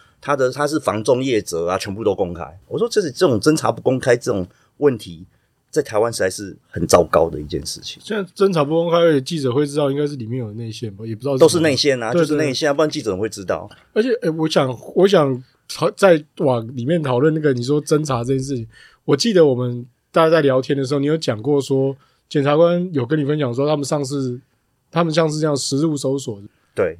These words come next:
Speaker 1: 他总共那一天早上他分十路吧，我也不知道几路啦，
Speaker 2: 嗯。
Speaker 1: 反正总共动用了两三百个人，然后每一个员工、每一个家里全部都翻，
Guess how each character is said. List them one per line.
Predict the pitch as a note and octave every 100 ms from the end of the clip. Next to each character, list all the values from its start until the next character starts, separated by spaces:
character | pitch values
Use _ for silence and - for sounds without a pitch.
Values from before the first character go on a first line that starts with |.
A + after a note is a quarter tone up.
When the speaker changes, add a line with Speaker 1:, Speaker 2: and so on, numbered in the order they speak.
| _
Speaker 1:
他 | -
总 | F#3 A#2
共 | C#3
那 | D3+
一 |
天 | D3+ D3
早 | F2
上 | C3
他 | B2 B2
分 | A#2+ A#2+ A#2+ A#2+ B2
十 | - -
路 | A2+ D3
吧， | E2 D#2+
我 |
也 | A2+
不 | -
知 |
道 | A#2+
几 | E2 D#2+
路 | G2+
啦， | - C#3+
Speaker 2:
嗯。 |
Speaker 1:
反 | C3
正 | C3
总 | A2+ E2+
共 | A#2 A2+ G#2+
动 | C#3 A2
用 | A2+ G#2
了 | F2
两 | E2
三 | - G2
百 | E2+ C#2+
个 | C#2+
人， | - F2 _ _ _ _
然 | A2+
后 | C3+ A#2
每 | G2+
一 |
个 | A#2
员 | G#2+ F#2+ G2
工、 | G#2 G#2+ G#2+
每 | G2+
一 |
个 | G2+
家 | - G2 G2
里 | F#2+ E2+
全 | - G2
部 | G#2
都 | G2+
翻， | F2+ E2+ D#2+